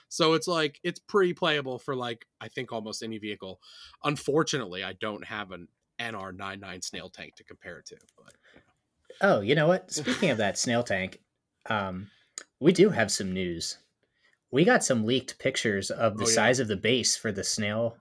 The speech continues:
Speaker 2: occupier tank.
Speaker 1: <laughs> It's big.
Speaker 2: Um, that base is bigger than the A A five and the Gav tank.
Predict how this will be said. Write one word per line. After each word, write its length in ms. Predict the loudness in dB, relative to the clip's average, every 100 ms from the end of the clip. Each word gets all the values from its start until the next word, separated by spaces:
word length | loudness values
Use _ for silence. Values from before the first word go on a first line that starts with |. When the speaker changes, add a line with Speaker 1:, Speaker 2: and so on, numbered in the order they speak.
| -8
Speaker 2:
occupier 520 | -6 -4 -2 2 2
tank. 320 | 2 -2 -2 -6
Speaker 1:
<laughs> 460 | -6 4 4 2 -6
It's 260 | -4 -4 0
big. 280 | 4 6
Speaker 2:
Um, 200 | 6 2 -2 6
that 160 | 6
base 240 | 6 2 4
is 100 | 2
bigger 600 | 2 4 6 6 4 2
than 160 | 2
the 180 | 2 2
A 200 | 2 2
A 40 | 0
five 340 | 0 2 2
and 100 | 0
the 60 | -2
Gav 320 | -2 -4 -4
tank. 340 | -8 -8 -10